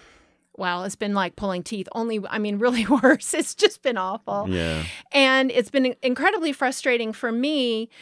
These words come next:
Speaker 1: because it seems to be a perception, this myth that only moms can do it.
Speaker 2: Yeah.
Speaker 1: And I'm, I'm,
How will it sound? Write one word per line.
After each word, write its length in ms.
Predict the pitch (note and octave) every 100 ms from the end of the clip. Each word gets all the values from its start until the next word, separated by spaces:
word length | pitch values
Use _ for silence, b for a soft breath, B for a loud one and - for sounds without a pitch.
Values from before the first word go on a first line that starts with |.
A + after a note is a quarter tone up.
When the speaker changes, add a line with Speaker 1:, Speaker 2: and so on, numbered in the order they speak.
| B B G3
Speaker 1:
because 840 | G3+ A3+ - A#3+ A3+ A3 A3+ A3 - -
it 200 | A#3+ -
seems 680 | - - D4+ D#4+ F4 -
to 160 | - D4
be 460 | G#3+ A#3+ A3+ A3+ -
a 100 | G#3
perception, 1000 | G#3 G#3+ - C4+ - - G3+ F3+ F3+ G3 - _ _ _ _
this 280 | A3 A#3+ A3+
myth 580 | A3+ B3+ D4+ G3 G3 - B B -
that 260 | F#3+ G3+ -
only 280 | A#3 B3+ C4+
moms 440 | A3+ A#3 A3+ G3+
can 180 | A3+ G3+
do 140 | F#3
it. 300 | - - - -
Speaker 2:
Yeah. 320 | D#2+ C#2+ C2+ - _ _ B B B B B3
Speaker 1:
And 160 | B3 -
I'm, 420 | A#3 A#3 A#3 A#3 - -
I'm, 400 | A3+ G#3+ A3 -